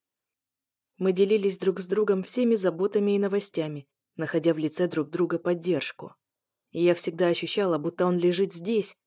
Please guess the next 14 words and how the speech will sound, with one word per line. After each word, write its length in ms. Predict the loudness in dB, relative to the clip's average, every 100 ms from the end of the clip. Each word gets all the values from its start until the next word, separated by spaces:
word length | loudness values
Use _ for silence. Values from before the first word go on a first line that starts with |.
| _ _
совсем 420 | -2 0 2 4
рядом 280 | 4 2 0
со 160 | -2
мной. 340 | 0 0 -2 -8 _ _ _
Стоит 340 | -4 4 4 4
только 300 | 0 0 0
протянуть 460 | 0 0 0 0
руку 380 | 0 0 -2 -12 -14 _ _
и 100 | -6
нежно 400 | -2 0 0 -2
дотронусь 500 | -4 -2 -2 -2 -2
до 100 | 0
его 200 | 0 0
щеки, 480 | -2 -8 -8 -12 -12